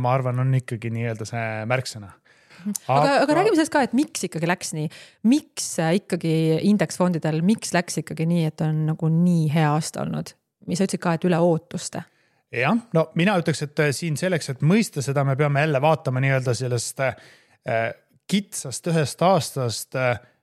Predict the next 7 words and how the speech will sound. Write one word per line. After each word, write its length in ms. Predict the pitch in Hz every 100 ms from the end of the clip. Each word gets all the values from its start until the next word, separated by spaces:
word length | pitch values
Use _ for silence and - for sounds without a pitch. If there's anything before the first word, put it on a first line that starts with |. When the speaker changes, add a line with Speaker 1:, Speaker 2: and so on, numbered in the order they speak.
| _ _
Speaker 1:
vaatama 480 | 143 170 151 147 127
seda 140 | 113 131
suurt 300 | 151 160 -
pilti 400 | 170 180 - 147
ehk 100 | 117
suumima 540 | - 196 180 143 123 120
välja 460 | 147 180 160 139